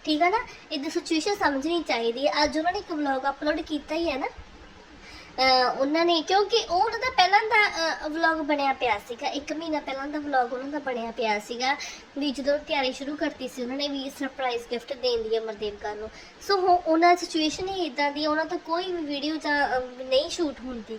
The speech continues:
ਗੀ। ਸੋ ਇੱਦਾਂ ਗਲਤ ਨਹੀਂ ਬੋਲਣਾ ਚਾਹੀਦਾ ਕਿਸੇ ਨੂੰ, ਠੀਕ ਆ। ਉਹਨਾਂ ਦਾ ਇਸ ਟਾਈਮ ਸਾਥ ਦੇਣਾ ਚਾਹੀਦਾ, ਵੱਧ ਤੋਂ ਵੱਧ ਸਾਥ ਦਿਓ ਉਹਨਾਂ ਦਾ। ਤੇ ਉਹਨਾਂ ਨੇ ਕਲੀਅਰ ਕਰ ਹੀ ਦਿੱਤਾ ਕਿ ਉਹਨਾਂ ਦੀ ਬੇਟੀ ਦਾ, ਰਵਦੀਪ ਦਾ ਅਪੈਂਡਿਕਸ ਦਾ, ਅ, ਆਪਰੇਸ਼ਨ ਹੋਇਆ ਵਾ। ਸੋ ਉਸ ਦੇ ਦਰਦ ਬਹੁਤ ਜਲਦੀ ਹੋਣ ਲੱਗ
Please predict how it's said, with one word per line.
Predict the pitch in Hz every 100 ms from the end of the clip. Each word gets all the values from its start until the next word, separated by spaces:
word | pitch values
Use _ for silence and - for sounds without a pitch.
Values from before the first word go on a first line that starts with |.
| -
ਗੀ। | 214 - - - - -
ਸੋ | - 370
ਇੱਦਾਂ | 359 330 349
ਗਲਤ | 302 311 359
ਨਹੀਂ | 320 302
ਬੋਲਣਾ | 302 311 285
ਚਾਹੀਦਾ | 247 233 247
ਕਿਸੇ | 302 294 285
ਨੂੰ, | 277
ਠੀਕ | 302 294
ਆ। |
ਉਹਨਾਂ | 320 294 320 381 359
ਦਾ | 320 302 -
ਇਸ | 359 415
ਟਾਈਮ | - 320 294 330
ਸਾਥ | - 330 277 247
ਦੇਣਾ | 269 262
ਚਾਹੀਦਾ, | 254 226 226 240
ਵੱਧ | 269 277
ਤੋਂ | 349
ਵੱਧ | 330 302
ਸਾਥ | 302 285 240
ਦਿਓ | 220 226
ਉਹਨਾਂ | 220 226 262 269
ਦਾ। | 254 - - - -
ਤੇ | 311
ਉਹਨਾਂ | 302 330
ਨੇ | 359
ਕਲੀਅਰ | - 302 320 330
ਕਰ | 302 285
ਹੀ |
ਦਿੱਤਾ | 269 254 285
ਕਿ | 277 302
ਉਹਨਾਂ | 294 302
ਦੀ | 320 311
ਬੇਟੀ | 262 254 262
ਦਾ, | 277 269
ਰਵਦੀਪ | 262 233 247 247
ਦਾ | 254 247 247
ਅਪੈਂਡਿਕਸ | 262 254 233 233 -
ਦਾ, | - 247
ਅ, | 247 - - - - 247 214
ਆਪਰੇਸ਼ਨ | 240 233 214 - 240
ਹੋਇਆ | 220 202 202
ਵਾ। | 226
ਸੋ | - 285 294
ਉਸ | -
ਦੇ | 285
ਦਰਦ | 262 240 247
ਬਹੁਤ | 226 233 262
ਜਲਦੀ | 269 247 233
ਹੋਣ | 240 233 226
ਲੱਗ | 220